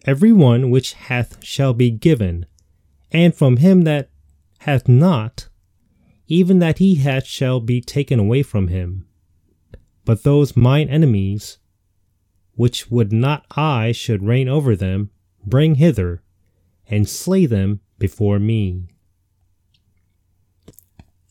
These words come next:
In Jesus' parable, we are able to find out some of the important truth. Even if we are the children of God, the inheritance shall be given as much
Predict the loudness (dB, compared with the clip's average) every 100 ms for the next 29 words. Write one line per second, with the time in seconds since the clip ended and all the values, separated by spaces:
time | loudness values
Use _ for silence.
0 | _ -2 -2 2 2 2 0 -6 -8 -4
1 | 0 0 0 -2 -2 -6 -10 _ _ _
2 | -4 0 0 2 0 2 0 -2 -2 -4
3 | -2 0 0 -2 -4 -6 -2 -2 -2 -2
4 | 0 0 0 -2 0 -4 -8 -4 -2 -2
5 | -6 -18 _ _ _ _ _ _ _ _
6 | _ _ _ -2 2 2 4 2 2 0
7 | -2 -6 -4 -2 -2 -4 -4 -4 -4 -6
8 | -6 -4 0 2 2 0 -2 -2 -2 -4
9 | -8 -12 _ _ -20 -20 _ -20 _ _
10 | -4 -2 2 0 0 0 0 2 2 2
11 | -2 -2 0 -2 -2 0 0 0 -2 -2
12 | 0 2 2 -2 -6